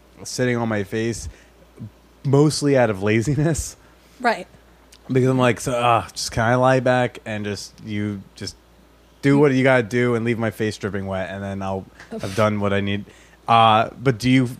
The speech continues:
Speaker 1: have a preference? Is there a different feeling? Since I don't have a vagina, so I can't, I don't know.
Speaker 2: Um, I mean, like, so,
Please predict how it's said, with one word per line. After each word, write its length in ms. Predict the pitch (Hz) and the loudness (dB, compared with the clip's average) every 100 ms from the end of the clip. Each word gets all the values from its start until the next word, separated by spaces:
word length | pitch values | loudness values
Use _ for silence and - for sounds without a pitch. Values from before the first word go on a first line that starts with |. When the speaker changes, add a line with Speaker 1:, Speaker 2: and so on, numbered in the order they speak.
| - | -4
Speaker 1:
have 200 | 107 107 | 0 0
a 80 | 98 | 0
preference? 580 | - 117 160 151 147 | 2 2 4 2 2
Is 160 | 107 92 | -2 -2
there 200 | 95 95 | -2 -2
a 80 | 90 | -2
different 320 | 95 101 90 | -4 -4 -4
feeling? 320 | - 110 117 | 0 2 2
Since 180 | - 98 - | -2 -4 2
I 100 | 117 | 4
don't 140 | 123 | 4
have 100 | 120 | 4
a 60 | 104 | 2
vagina, 440 | 101 107 101 92 | 0 2 2 0
so 120 | - | -4
I 60 | 95 | -6
can't, 260 | - 95 | -4 -6
I 80 | 95 | -6
don't 160 | 95 95 | -6 -4
know. 280 | 92 90 87 - | -4 -4 -8 -4
Speaker 2:
Um, 440 | 349 392 392 392 - | 0 2 2 0 -2
I 80 | 285 | 0
mean, 200 | 320 339 | 2 2
like, 160 | 320 | 0
so, 140 | - | 0